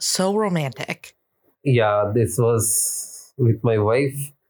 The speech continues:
Speaker 2: And yes, more than romantic, I thought this was more
Speaker 1: <laughs>
Speaker 2: thrilling.
Speaker 1: <laughs> That sounds incredible.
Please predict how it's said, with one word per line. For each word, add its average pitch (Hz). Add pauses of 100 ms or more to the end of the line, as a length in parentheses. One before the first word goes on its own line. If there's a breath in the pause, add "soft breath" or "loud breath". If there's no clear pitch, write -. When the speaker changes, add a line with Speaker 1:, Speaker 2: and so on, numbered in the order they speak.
(440)
Speaker 2:
And 107
yes, -
more 131
than 139
romantic, 131
I 120
thought 117
this 117
was 117
more 117
Speaker 1:
<laughs> 240
Speaker 2:
thrilling. 120 (680)
Speaker 1:
<laughs> 240 (1000 loud breath)
That 208
sounds 220
incredible. 175